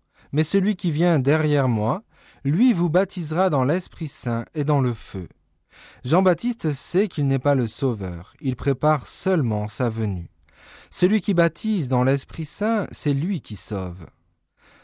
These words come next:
Ce baptême dans l'Esprit Saint renvoie au sacrement que nous recevons généralement peu après la naissance. Dans la Bible,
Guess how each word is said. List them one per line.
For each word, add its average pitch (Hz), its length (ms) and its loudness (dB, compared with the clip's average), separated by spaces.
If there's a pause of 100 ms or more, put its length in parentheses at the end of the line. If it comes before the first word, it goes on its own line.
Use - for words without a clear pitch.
(120)
Ce - 180 -2
baptême 180 380 4
dans 165 120 4
l'Esprit 151 340 0
Saint 202 400 0
renvoie 170 420 2
au 139 120 2
sacrement 139 800 -4 (320)
que 180 100 0
nous 185 180 4
recevons 190 600 -2
généralement 143 760 0
peu 196 260 -4
après 143 320 -2
la 123 140 -2
naissance. 101 720 -8 (420)
Dans 131 100 2
la 147 140 6
Bible, 147 480 0